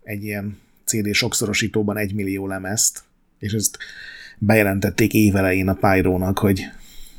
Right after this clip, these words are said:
figyelj, srácok, várják az aranylemezt, van még nyolc hónapotok, de ezzel nem késhetünk. Aztán ilyen egy hónapot, meg két hetet még késtek ehhez képest, de kétezer-egyben meg kellett jelentenie, úgyhogy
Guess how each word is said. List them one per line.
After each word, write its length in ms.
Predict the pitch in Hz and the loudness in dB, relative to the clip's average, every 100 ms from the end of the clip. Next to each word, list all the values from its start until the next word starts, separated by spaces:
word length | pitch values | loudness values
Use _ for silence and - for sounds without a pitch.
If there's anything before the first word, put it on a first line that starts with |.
| - - - | -20 -20 -20
figyelj, 300 | - 117 117 | -10 -6 -2
srácok, 520 | 110 120 113 110 104 - - - - - - - - - - | 2 4 6 4 2 -4 -20 -20 -18 -18 -16 -18 -20 -18 -2
várják 540 | 143 143 131 120 113 | 6 8 8 8 6
az 100 | 120 | 6
aranylemezt, 540 | 123 120 117 123 123 123 | 6 6 6 6 4 4
van 160 | 131 | 4
még 160 | 120 113 | 4 0
nyolc 260 | 117 107 - | 0 -2 0
hónapotok, 680 | 113 104 101 107 110 117 | 0 0 -2 0 2 2
de 280 | 120 110 104 - | 4 4 2 0
ezzel 360 | 113 101 110 | 0 0 0
nem 140 | 107 101 | -2 -2
késhetünk. 560 | 101 92 120 123 120 | 0 0 0 0 2
Aztán 380 | 127 - 131 123 - - | 2 4 2 0 -14 -10
ilyen 320 | - 123 123 123 - - | 0 2 2 -2 -10 4
egy 200 | 127 123 | 4 8
hónapot, 540 | 131 113 98 120 110 | 6 6 2 0 2
meg 220 | 110 101 | 0 0
két 220 | - 120 | 4 4
hetet 300 | 117 113 101 | 6 4 2
még 160 | 107 98 | 0 -4
késtek 420 | - 110 - 101 | 0 0 2 0
ehhez 260 | 98 104 - | 0 0 -2
képest, 480 | 104 95 110 117 107 | -4 -2 -2 -2 0
de 240 | 113 110 _ _ - | -2 -2 _ _ -4
kétezer-egyben 600 | 131 110 107 107 104 107 | -2 0 0 0 0 0
meg 160 | 107 101 | -2 -2
kellett 540 | 107 95 98 - - - - - - - _ _ - | -2 0 -2 -4 -12 -14 -16 -18 -20 -20 _ _ -10
jelentenie, 680 | 110 110 123 127 147 147 147 | -2 2 4 4 4 6 6
úgyhogy 340 | 147 143 143 | 6 6 4